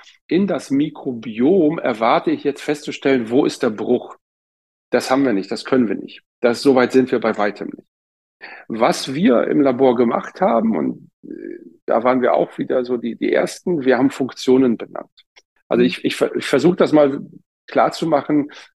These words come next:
ähm, an einem Ökosystem Wald. Also wenn Sie in den Wald gehen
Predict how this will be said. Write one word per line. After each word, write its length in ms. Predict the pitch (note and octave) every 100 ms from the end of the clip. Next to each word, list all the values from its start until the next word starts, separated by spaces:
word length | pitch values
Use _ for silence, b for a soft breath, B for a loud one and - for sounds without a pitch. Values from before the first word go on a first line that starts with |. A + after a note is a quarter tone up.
| -
ähm, 640 | C2 C2 C2 C2 - -
an 140 | - C#3
einem 180 | C3+ B2
Ökosystem 680 | D3 D#3+ C3+ A#2+ B2 A2 G2+
Wald. 380 | F#2+ F#2+ - _ -
Also 240 | - A#2+
wenn 140 | B2+ C#3+
Sie 120 | C#3+
in 160 | A#2+
den 40 | A2+
Wald 320 | A#2+ F3+ -
gehen 360 | F3 D#3+ E3